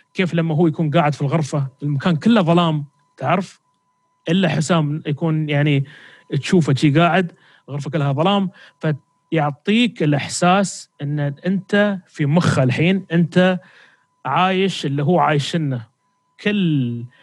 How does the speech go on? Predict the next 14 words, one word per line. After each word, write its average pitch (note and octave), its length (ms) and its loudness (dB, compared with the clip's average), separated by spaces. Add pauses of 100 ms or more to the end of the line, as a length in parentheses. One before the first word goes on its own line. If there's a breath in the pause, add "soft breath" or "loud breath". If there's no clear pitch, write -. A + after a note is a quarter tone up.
(560 soft breath)
آه، C#3+ 300 -4
الإضاءة D3+ 560 0
نفسها D#3+ 440 -4
في C3 80 -4
الغرفة G3 500 -2
تقول D#3 340 -2
لك D3+ 180 -2
إن D3 120 0
أنا C#3+ 540 0 (160)
همي E3 340 0
في B2+ 100 -8
النهاية G3+ 680 2 (640 soft breath)
ال-، C#3 520 0
الفيلم G#3 680 2